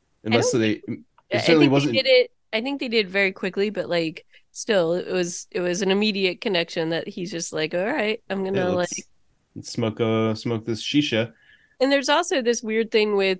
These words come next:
Speaker 1: uh, Jocelyn, who, uh, basically Eric warned Sala that, "Oh, we don't really talk about what's happening," but then they talk about what's happening in front of her. So I'm like, "Okay,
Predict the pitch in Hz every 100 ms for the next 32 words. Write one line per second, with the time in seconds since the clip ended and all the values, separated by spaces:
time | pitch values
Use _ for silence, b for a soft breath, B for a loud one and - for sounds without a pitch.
0 | - 190 180 175 196 196 240 240 220 208
1 | - 196 208 190 185 175 _ - 196 185
2 | 165 170 - _ - 214 214 196 196 -
3 | 190 190 175 180 180 185 185 180 170 175
4 | 170 165 160 185 B B B - 190 185
5 | 185 190 196 190 190 214 190 185 175 180
6 | 208 196 180 170 175 185 208 196 220 202
7 | 202 190 160 170 226 220 175 151 147 185
8 | - 190 196 185 190 202 170 165 180 170
9 | 165 165 - 202 180 160 160